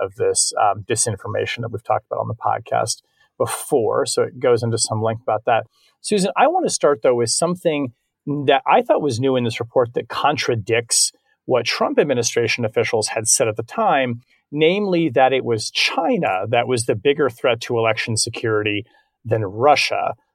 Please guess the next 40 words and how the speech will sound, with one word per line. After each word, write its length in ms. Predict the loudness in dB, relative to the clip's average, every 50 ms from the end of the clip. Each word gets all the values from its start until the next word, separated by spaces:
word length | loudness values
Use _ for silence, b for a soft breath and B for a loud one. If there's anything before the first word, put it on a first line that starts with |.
| _ -2
Uh, 140 | 0 0 0
we 100 | 0 2
talked 260 | 4 4 4 4 2
about 180 | 0 -2 0 2
that 220 | 2 4 2 2 0
on 100 | -2 -4
the 80 | -4 -4
podcast 640 | -2 0 0 0 -2 -4 -4 -2 -2 -2 -2 -4 -6
as 140 | -6 -2 2
well. 280 | 4 6 6 4 4 0 -2 -2 0
<clears throat> 200 | 0 0 2 2
There 120 | 2 2 2
was 100 | 2 2
a 60 | 0
lot 300 | 0 4 4 6 6 6
of, 140 | 4 2 0 -6 _ _ _ -4
uh, 140 | -2 -2 -2 -2
skepticism, 800 | -4 -2 2 2 2 2 0 -6 -2 0 0 2 2 0 -2 -2 -6
shall 220 | -4 -2 0 2 2
we 100 | 2 0
say, 320 | 0 2 4 4 4 4
<laughs> 80 | 4 4
about 240 | 4 4 4 4
such 340 | 2 2 2 2 2 0 -4
claims 420 | -2 0 2 2 2 2 0 0 -2
at 100 | -4 -4
the 60 | -4
time 300 | -4 -2 -2 0 0 -2
that 80 | -2
they 80 | 0 0
were 100 | 0 0
made. 340 | 0 2 2 2 2 2 -2 -6 _ _ _ _ _ _ _ 0
The 120 | 2 4
O 100 | 4 4
D 140 | 4 2 2
N 40 | 2
I 160 | 2 2 0
concludes 500 | -2 -6 -12 -4 0 0 0 0 0 -2
that 160 | -2 -2 0
Beijing, 600 | 0 0 0 0 0 2 2 2 2 2 0